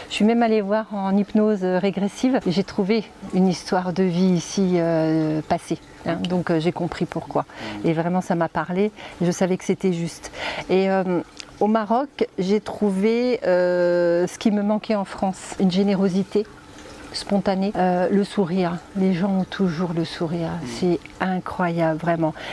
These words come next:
Speaker 1: Et une espèce d'authenticité C'est-à-dire que moi je trouve qu'ici,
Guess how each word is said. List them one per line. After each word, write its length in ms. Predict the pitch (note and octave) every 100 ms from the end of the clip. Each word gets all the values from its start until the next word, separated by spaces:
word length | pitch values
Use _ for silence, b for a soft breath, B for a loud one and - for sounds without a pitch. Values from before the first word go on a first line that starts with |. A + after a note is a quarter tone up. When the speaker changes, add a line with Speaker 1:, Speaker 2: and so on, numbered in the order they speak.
| B -
Speaker 1:
Et 60 | G3
une 120 | G#3+
espèce 420 | A3+ - B3 G3
d'authenticité 1040 | A3 B3 A#3 - - - A3+ G#3 - B3 D#4 B B B -
C'est-à-dire 440 | - G#3 G3+ C4
que 200 | - G#3 -
moi 240 | F#3+ G#3+
je 140 | G3 G3+
trouve 400 | - - G3+ -
qu'ici, 480 | - G3 - C#4